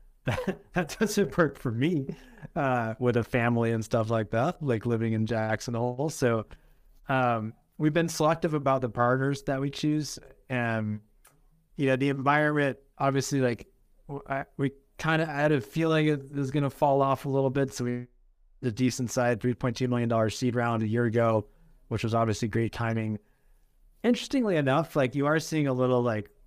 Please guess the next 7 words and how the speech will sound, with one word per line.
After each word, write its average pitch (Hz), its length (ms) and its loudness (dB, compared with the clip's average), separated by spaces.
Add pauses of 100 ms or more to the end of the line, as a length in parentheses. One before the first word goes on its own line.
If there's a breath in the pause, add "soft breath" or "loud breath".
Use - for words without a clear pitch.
(220)
barbell 117 640 2
style 113 420 0
bifurcation 107 840 -2
of 120 80 -4
the 127 80 -2
market. 143 440 -2 (800)
Like, 123 320 -2